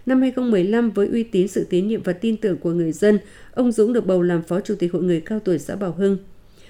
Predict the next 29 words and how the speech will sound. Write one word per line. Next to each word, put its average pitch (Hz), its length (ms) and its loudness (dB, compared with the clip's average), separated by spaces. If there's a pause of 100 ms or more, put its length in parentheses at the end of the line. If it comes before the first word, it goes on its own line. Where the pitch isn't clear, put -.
(140)
Trên 254 160 0
cương 220 160 0
vị 196 140 2
của 185 180 0
mình, 175 300 4 (220)
ông 262 160 2
luôn 254 160 2
nhiệt 185 220 2
tình, 185 240 2
năng 233 180 0
nổ 196 160 2
trong 233 180 -4
mọi 185 80 0
hoạt 170 180 -4
động 170 180 -4
của 165 140 -2
hội, 165 260 2 (260)
đưa 233 220 2
phong 226 300 -4
trào 185 220 -2
của 175 120 -2
người 165 160 0
cao 240 220 -8
tuổi 196 200 2
ở 170 100 -4
địa 165 140 0
phương 233 260 -4
ngày 175 180 -2
càng 160 140 -4